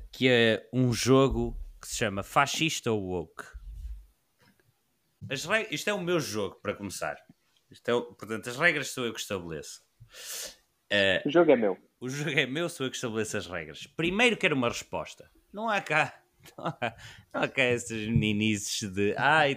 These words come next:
Speaker 1: tal, é meio." Comigo, no meu jogo é assim.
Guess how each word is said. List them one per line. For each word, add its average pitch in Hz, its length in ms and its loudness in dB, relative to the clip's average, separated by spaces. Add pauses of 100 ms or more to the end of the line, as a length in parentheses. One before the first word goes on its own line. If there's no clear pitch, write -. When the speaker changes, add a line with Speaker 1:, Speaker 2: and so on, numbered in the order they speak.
Speaker 1:
tal, 147 420 6
é 113 180 2
meio." 127 460 2 (440)
Comigo, 247 520 0
no 214 140 0
meu 262 200 6
jogo 262 300 4
é 262 100 2
assim. 160 400 -4